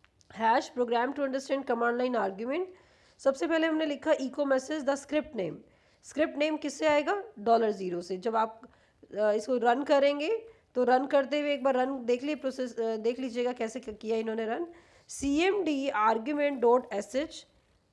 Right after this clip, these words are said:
फर्स्ट पै-, पैरामीटर पास किया बीएमडब्ल्यू, second is Ford,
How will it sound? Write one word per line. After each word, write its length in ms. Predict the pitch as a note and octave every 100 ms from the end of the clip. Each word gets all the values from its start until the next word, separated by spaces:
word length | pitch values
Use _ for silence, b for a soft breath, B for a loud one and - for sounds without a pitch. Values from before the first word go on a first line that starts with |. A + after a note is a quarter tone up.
| _ C4
फर्स्ट 280 | D4 -
पै-, 200 | D4+ C4+
पैरामीटर 420 | C4 B3+ C4 C4 C4
पास 320 | B3 B3 B3
किया 180 | C#4 C4
बीएमडब्ल्यू, 760 | A3+ A#3 B3 B3 B3+ F#4 - -
second 340 | - B3 C4+ C4+
is 120 | C4+
Ford, 380 | - A#3+ A#3+